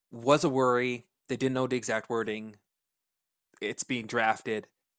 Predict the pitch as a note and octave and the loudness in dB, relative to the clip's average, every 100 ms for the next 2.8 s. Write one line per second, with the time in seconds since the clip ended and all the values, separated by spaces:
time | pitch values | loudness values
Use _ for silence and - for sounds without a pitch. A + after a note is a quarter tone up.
0 | _ _ _ _ _ A#2+ G#2+ - A#2+ A#2 | _ _ _ _ _ 0 0 4 4 4
1 | G#2+ G#2 G#2 - _ _ _ _ - A#2+ | 0 -2 -4 -12 _ _ _ _ -10 -8
2 | A2 G#2+ G#2+ A2 A2 A2 G#2+ | -4 -4 -4 -2 0 0 -4